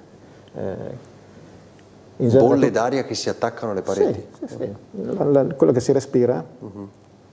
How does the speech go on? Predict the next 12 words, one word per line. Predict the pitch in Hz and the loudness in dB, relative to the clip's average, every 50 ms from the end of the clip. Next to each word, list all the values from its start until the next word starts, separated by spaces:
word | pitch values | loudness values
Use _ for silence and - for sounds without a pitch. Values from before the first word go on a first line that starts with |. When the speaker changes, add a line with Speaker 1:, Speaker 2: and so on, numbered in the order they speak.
| - - | -20 -18
Speaker 1:
sale, | - - - 123 120 110 110 123 156 170 - - - - - - - - - - - - - - | -6 -2 2 2 4 4 4 2 2 0 -6 -14 -20 -20 -20 -20 -20 -20 -20 -20 -20 -20 -20 -12
e | - 165 127 123 120 123 123 131 | -4 2 4 4 6 4 4 2
dipende | 117 120 120 - 135 131 | 2 2 2 4 4 4
dalla | 123 117 | 4 2
conformazione, | 113 131 110 127 123 135 143 139 - 135 123 120 123 | 2 0 0 0 2 2 0 2 4 4 4 4 2
si | 120 - 110 | 0 -2 -4
Speaker 2:
Certo. | - 92 120 | 0 0 2
Speaker 1:
ferma | 117 123 123 139 156 | 2 2 2 0 0
e | 143 | -2
resta | 123 120 - - 117 | -2 -2 -2 -4 -6
questa | - 117 - 120 | -6 -4 -4 -2
bolla. | 107 104 110 101 92 98 107 123 | 0 0 0 -2 -2 -6 -8 -12